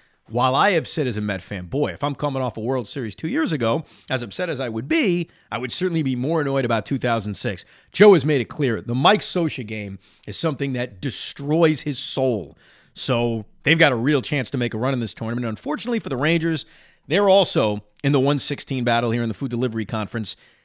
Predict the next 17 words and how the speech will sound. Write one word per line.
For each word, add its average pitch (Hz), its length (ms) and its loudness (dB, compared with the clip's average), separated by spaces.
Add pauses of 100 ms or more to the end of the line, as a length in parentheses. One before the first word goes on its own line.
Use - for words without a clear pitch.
(440)
getting 370 280 4
destroyed 240 580 2
by 190 180 4
the 151 100 0
Devils 113 480 0
in 120 60 -4
the 110 80 -4
two 220 200 -4
thousand 180 340 0
and 127 100 -4
six - 240 -6
first 139 300 -6
round 131 200 -2
actually 214 360 -2
made 170 180 0
the 147 80 -6
tournament 135 420 -4